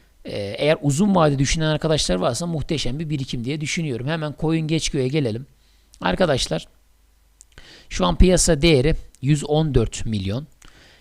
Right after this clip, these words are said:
Yirmi dört saatlik ticaret hacmi yirmi bir milyon. Biraz düşük kalmış.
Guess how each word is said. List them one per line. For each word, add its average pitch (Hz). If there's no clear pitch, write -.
Yirmi 147
dört 190
saatlik 165
ticaret 165
hacmi 151
yirmi 160
bir 151
milyon. 120
Biraz 147
düşük -
kalmış. 104